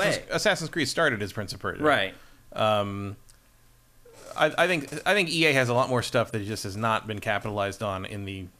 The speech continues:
Speaker 1: last five generations, and Ubisoft is more just, like, stuff we'd like to see continue or maybe get revamped into something a little more interesting
Speaker 2: Yeah.
Speaker 1: than what they've been kinda cookie cuttering it with.
Speaker 2: Yeah.
Speaker 1: Um, if I was gonna pick one to be taken by a,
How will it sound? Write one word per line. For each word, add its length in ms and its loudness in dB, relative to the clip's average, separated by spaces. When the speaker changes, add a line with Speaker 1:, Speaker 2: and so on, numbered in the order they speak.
Speaker 1:
last 340 -2
five 500 2
generations, 760 -6
and 120 -6
Ubisoft 540 -2
is 80 -8
more 160 -6
just, 200 -8
like, 120 -6
stuff 260 -6
we'd 100 -6
like 140 -4
to 60 -10
see 160 -6
continue 420 -8
or 80 -6
maybe 180 -6
get 120 -8
revamped 440 -6
into 120 -8
something 280 -10
a 20 -8
little 140 -8
more 160 -8
interesting 580 -8
Speaker 2:
Yeah. 360 0
Speaker 1:
than 120 -8
what 140 -6
they've 120 -4
been 120 -10
kinda 180 -8
cookie 260 -8
cuttering 340 0
it 100 -4
with. 240 -4
Speaker 2:
Yeah. 200 0
Speaker 1:
Um, 580 -4
if 140 -4
I 100 8
was 120 2
gonna 140 2
pick 260 -2
one 300 2
to 80 -4
be 160 -6
taken 320 -2
by 180 0
a, 80 -4